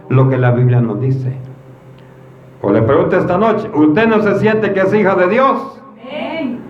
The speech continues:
Speaker 1: Ah, mis hermanos, ¿usted no se siente que es hijo de Dios? Ahora, hermano, ¿por qué lo creemos? ¿Por qué lo sentimos?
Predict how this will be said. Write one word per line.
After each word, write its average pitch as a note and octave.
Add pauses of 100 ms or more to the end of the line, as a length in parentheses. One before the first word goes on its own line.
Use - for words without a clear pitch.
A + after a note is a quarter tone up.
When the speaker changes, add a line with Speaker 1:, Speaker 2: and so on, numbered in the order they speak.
(240)
Speaker 1:
Ah, B3+
mis F3
hermanos, A#3 (220)
¿usted F3
no A#3+
se G#3
siente B3
que G3+
es G3
hijo G#3+
de G3
Dios? D4+ (760)
Ahora, C#4+
hermano, C#4+
¿por G#3+
qué D4
lo A#3
creemos? F#3+ (260)
¿Por G#3+
qué D4+
lo C#4
sentimos? G3+